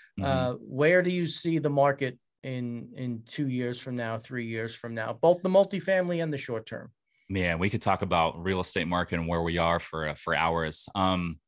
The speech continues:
Speaker 1: yeah, I talk about this all the time. So there's two main drivers right now. I'm very bullish on the next three years, and I'll tell you why. One, forty percent or more of the world, of the, of our economy's currency has been printed in the last eighteen to twenty-four months.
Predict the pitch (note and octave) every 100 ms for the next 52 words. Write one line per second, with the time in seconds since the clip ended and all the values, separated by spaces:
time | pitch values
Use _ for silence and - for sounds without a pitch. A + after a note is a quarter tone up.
0 | - - - - - - _ _ A2+ A#2
1 | B2 A#2 A2+ G#2 G#2+ G2 - F#2 F2 E2+
2 | G#2+ G2 D#2+ A2 G#2 - E3 D3 B2+ A2
3 | G#2 F#2+ F#2 E2+ F2 E2 E2+ E2+ G2+ -
4 | G2 F#2+ F2 F2 F#2 - F2 D#2+ D#2+ -
5 | F2+ E2+ D#2+ E2+ B2+ D3+ - _ - -
6 | _ _ G2 F#2+ - A2+ G2+ F#2 E2+ D2+
7 | D2 - _ _ _ _ _ _ _ F#2
8 | G2+ A2 B2+ B2 - _ _ - B2 B2+
9 | A#2 A#2 - A2 G2+ G2 F#2+ F#2 F2 F2
10 | F2 - F2+ E2 E2 - F#2+ F2+ F#2+ F2+
11 | - G2 F#2+ F2+ E2 - G2 F2+ - E2+
12 | E2+ - F2 - G#2+ F#2+ F2 D2+ - F2+
13 | E2+ E2+ F2 - G2 - F#2+ F2 - F2
14 | - F2+ E2 D#2+ D#2+ -